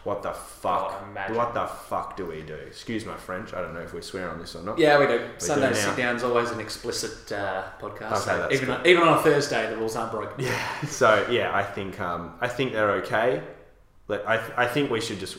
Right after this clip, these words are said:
Speaker 1: it's a hold for them. I think they just were okay. Let's wait and see
Speaker 2: They won
Speaker 1: what
Speaker 2: sixty
Speaker 1: Giannis
Speaker 2: games last year, so that, you know, they, really the only piece they lost is Brogdon, so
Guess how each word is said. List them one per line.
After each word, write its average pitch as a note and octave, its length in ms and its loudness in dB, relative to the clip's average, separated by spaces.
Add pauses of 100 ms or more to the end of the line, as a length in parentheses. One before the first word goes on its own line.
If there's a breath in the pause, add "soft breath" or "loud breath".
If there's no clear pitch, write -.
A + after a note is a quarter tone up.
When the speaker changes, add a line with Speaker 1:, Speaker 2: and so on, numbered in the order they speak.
(100)
Speaker 1:
it's G2 160 -6
a F2+ 40 -2
hold D#2+ 420 -4
for - 140 -10
them. D2 260 -10 (100)
I F#2+ 80 -6
think G2 240 -8
they F#2+ 140 -4
just G2 240 -6
were G#2 220 2
okay. G2+ 480 2 (720 loud breath)
Let's G2+ 220 -4
wait G2 200 2
and - 80 -8
see - 200 -2
Speaker 2:
They C#3 100 2
won F#3+ 100 4
Speaker 1:
what F#3+ 80 2
Speaker 2:
sixty G3 340 4
Speaker 1:
Giannis F2+ 140 0
Speaker 2:
games G#2 340 0
last G2+ 360 0
year, F#2 180 -8
so G#2 220 -6
that, G#2 120 -6 (200)
you A2 80 -8
know, G#2 120 -8 (100)
they, B2+ 200 0 (200)
really C#3 360 6
the B2 140 -2
only A#2 180 -4 (260)
piece B2+ 300 -6
they F#2+ 160 -6
lost G2 280 -6
is G#2+ 120 -8
Brogdon, G2+ 480 -8
so G2+ 180 -6